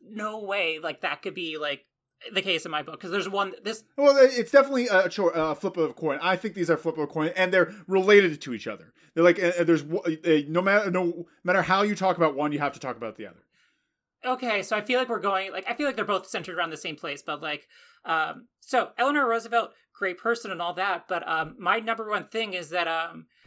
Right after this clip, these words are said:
Speaker 1: uh, she is very likely, um, gay, but if not fully gay, at least bisexual. She's somewhere, like, along that spectrum, and she had a long time girlfriend, like, throughout her time, like, in the presidency, um, and stuff like that. So, um,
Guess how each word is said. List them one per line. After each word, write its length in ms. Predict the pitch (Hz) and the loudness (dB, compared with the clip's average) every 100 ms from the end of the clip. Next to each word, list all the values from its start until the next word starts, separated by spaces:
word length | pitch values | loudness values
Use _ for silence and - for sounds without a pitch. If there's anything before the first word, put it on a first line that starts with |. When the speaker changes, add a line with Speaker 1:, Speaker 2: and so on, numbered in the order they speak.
| - _ _ _ _ | -6 _ _ _ _
Speaker 1:
uh, 540 | 220 185 165 156 - - - - | 2 4 4 0 -4 -10 -14 -16
she 420 | - 254 247 240 | -8 -4 -2 -2
is 360 | 208 196 156 - - | -2 -4 -6 -12 -14
very 360 | 147 214 226 | -6 -4 -4
likely, 840 | 202 208 208 220 226 226 226 214 _ _ _ _ _ | -4 -4 -6 -8 -8 -6 -8 -12 _ _ _ _ _
um, 480 | 170 160 151 156 - | -6 -4 -4 -8 -10
gay, 280 | 202 233 285 | -4 -2 -2
but 140 | 247 | -4
if 120 | 214 | -4
not 220 | 226 220 226 | 0 0 0
fully 240 | 220 214 | -4 -4
gay, 160 | 196 196 | -2 -2
at 80 | 185 | -2
least 220 | 196 - | -6 -2
bisexual. 600 | 175 165 175 165 - 151 | -4 -2 -4 -6 -10 -12
She's 260 | - 196 - | -10 -10 -2
somewhere, 300 | 220 202 202 | -2 0 -2
like, 140 | 190 | -2
along 340 | 185 180 185 190 | -4 -2 -2 -2
that 200 | 190 - | -4 -4
spectrum, 440 | 185 170 - 175 | -8 -6 -8 -8
and 180 | - 165 | -8 -10
she 180 | 151 208 | -8 -6
had 180 | 190 185 | -2 0
a 120 | 170 | -2
long 420 | 156 240 262 196 | -2 0 2 0
time 380 | 160 226 214 175 | 0 2 2 0
girlfriend, 540 | 151 208 202 202 156 147 | -4 -4 -4 -4 -4 -6
like, 200 | 170 - | -8 -8
throughout 360 | 175 208 214 190 | -8 0 2 2
her 100 | 202 | 0
time, 300 | 196 185 185 | 0 0 0
like, 160 | 175 | -6
in 80 | 180 | -8
the 80 | 160 | -10
presidency, 880 | - 196 185 190 190 - 190 185 190 | -6 -6 -4 -8 -10 -8 -6 -6 -4
um, 400 | 170 156 156 156 - | -4 -2 -4 -8 -16
and 160 | 175 | -14
stuff 240 | - 175 - | -8 -8 -6
like 160 | 160 | -8
that. 240 | 165 147 - | -4 -6 -6
So, 200 | 160 160 | -10 -4
um, 360 | 151 143 156 | -4 -4 -10